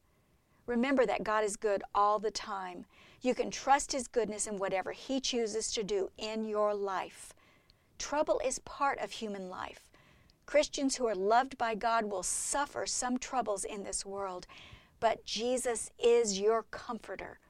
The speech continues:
when you hurt. Let Jesus satisfy your heart with hope, healing, and love as you get to know Him and trust Him more each day.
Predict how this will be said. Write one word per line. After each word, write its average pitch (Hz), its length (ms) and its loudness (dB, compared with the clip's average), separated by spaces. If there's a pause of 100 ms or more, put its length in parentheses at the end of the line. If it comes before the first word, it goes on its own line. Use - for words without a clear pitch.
(220)
when 190 340 -4
you 180 280 -8
hurt. - 600 -14 (1300)
Let 262 200 -2
Jesus 226 340 0
satisfy 214 560 -2
your 196 200 -2
heart 214 320 -2
with 185 200 -2
hope, - 480 -2 (280)
healing, 240 540 0 (140)
and 233 280 -2
love 185 500 -2 (300)
as 208 200 -2
you 226 80 0
get 202 280 0
to - 140 -4
know 233 460 0
Him 202 360 -8 (400)
and 214 180 -6
trust - 520 -4
Him 226 300 0
more 220 400 0 (140)
each - 360 -6
day. 175 480 -6